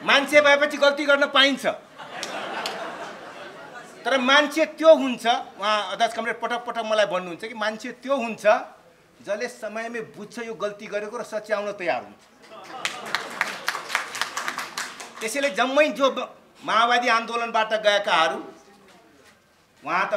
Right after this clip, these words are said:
पटक पटक आह्वान गरिराख्नु भएको छ, सबै आउनु पर्यो कि एउटा मोर्चामा सबै आउनु पर्यो र लाग्नु पर्यो। र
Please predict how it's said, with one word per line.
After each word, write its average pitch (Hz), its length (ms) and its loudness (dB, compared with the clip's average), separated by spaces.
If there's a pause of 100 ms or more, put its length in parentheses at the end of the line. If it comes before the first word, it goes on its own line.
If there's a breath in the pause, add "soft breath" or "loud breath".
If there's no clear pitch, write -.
(140)
पटक - 300 -8
पटक 214 260 -4
आह्वान 202 300 0
गरिराख्नु 208 400 -2
भएको 190 180 -2
छ, 220 60 -8 (1600)
सबै 233 260 0
आउनु 208 300 -2
पर्यो 190 240 -6
कि 185 60 -14
एउटा 175 180 -6
मोर्चामा 165 500 -6
सबै 156 260 -8
आउनु 143 280 -6
पर्यो 143 220 -12 (1500)
र 160 80 -4
लाग्नु 208 400 0
पर्यो। 131 180 -8 (840)
र 160 40 -4